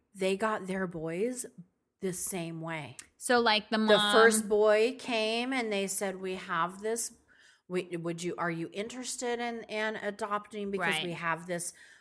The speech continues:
Speaker 1: mother, but the, the, you know, the, the, s-, the baby is, um, addicted."
Speaker 2: Addicted, yeah.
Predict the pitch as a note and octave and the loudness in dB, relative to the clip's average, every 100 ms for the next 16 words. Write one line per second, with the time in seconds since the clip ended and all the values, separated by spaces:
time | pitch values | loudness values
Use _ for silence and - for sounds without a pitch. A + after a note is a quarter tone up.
0 | - F#3 G3 G3 F#3+ F#3+ F#3+ F#3 E3 E3+ | -8 -2 0 2 2 4 2 0 -4 -10
1 | - D#3+ D#3 - F3+ E3 D#3 A#2+ D3 F3+ | -4 -2 -2 -4 -8 -6 -4 -4 -8 -8
2 | G3 F#3 D3+ C#3 C#3 _ F3 F3 E3 - | -6 -4 -4 -8 -12 _ -6 -2 -2 -4
3 | - E3 E3+ D#3+ D#3 - - - F3+ F3 | -10 -4 -2 -2 -2 -2 -2 -4 -4 -2
4 | D#3+ D#3 D3 - E3 D#3 F3+ F3 F3 E3+ | 0 -2 -4 -8 -8 -2 0 0 -2 -2
5 | - E3 D#3+ D#3+ - - - D3 C#3 C3+ | -2 -2 -2 -4 -6 -8 -8 -8 -6 -8
6 | C3+ C#3+ _ _ _ _ _ _ _ _ | -12 -16 _ _ _ _ _ _ _ _
7 | F3+ F3+ E3+ D#3+ G3+ G3 F#3+ F3+ F#3 D#3+ | -8 -8 -8 0 2 4 2 0 0 2